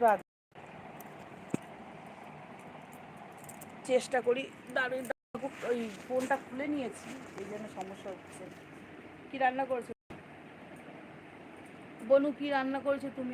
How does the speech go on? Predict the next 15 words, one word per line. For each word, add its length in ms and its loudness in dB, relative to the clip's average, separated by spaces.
আজকে? 300 -8
যারা 220 6
যারা 220 4
আছে 180 -10
একটু 120 -10
জয়েন্ট 240 0
হয়ে 180 -2
যাও, 140 -4
অনেক 180 -4
অনেক 160 -6
ভালোবাসা 400 -2
রইলো 320 -4
তোমাকেও। 360 -6
যারা 200 0
যারা 120 4